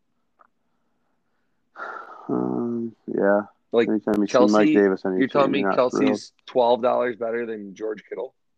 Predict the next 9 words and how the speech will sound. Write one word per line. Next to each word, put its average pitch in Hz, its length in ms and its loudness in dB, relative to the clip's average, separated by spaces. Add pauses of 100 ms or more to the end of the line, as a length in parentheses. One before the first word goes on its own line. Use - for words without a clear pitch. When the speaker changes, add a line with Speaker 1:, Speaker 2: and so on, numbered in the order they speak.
(2000)
Speaker 2:
Or 110 500 0
he's 110 380 -10
twenty 120 400 -2
some 123 300 -4
dollars 123 380 0
better 117 280 -2
than 107 260 -8
Darren 110 280 -8
Waller? 110 440 -4